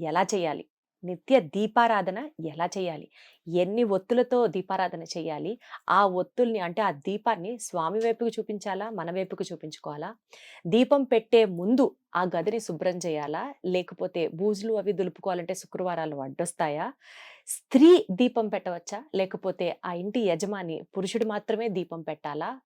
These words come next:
అసలు ఇలాంటి సమస్యలు, ఇలాంటి డౌట్లు ఎన్నున్నాయంటే మాట్లాడే కొద్దీ ఆ లిస్ట్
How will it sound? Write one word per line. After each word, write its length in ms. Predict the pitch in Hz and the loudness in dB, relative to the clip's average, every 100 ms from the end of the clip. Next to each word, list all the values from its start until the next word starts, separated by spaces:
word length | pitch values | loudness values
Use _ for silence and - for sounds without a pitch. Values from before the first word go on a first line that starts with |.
| _ | _
అసలు 340 | 170 - 185 208 | -12 -8 -6 -6
ఇలాంటి 540 | 196 190 190 175 - 180 | -4 -4 -4 -6 -6 -8
సమస్యలు, 800 | - - 165 202 - 254 233 240 | -6 -8 -4 -4 -2 0 2 0
ఇలాంటి 500 | 190 160 160 165 147 - - 156 | -2 -6 -4 -2 -2 -8 -14 -4
డౌట్లు 560 | 143 160 220 214 214 | 2 4 4 2 2
ఎన్నున్నాయంటే 880 | 220 160 165 202 196 208 202 180 277 - - 180 | 2 0 -2 -4 -2 -2 -4 -2 -2 -2 -10 -4
మాట్లాడే 500 | 175 214 254 254 254 | -2 2 4 6 6
కొద్దీ 320 | 247 190 247 | 6 4 4
ఆ 100 | 220 | 4
లిస్ట్ 280 | 170 180 | 4 0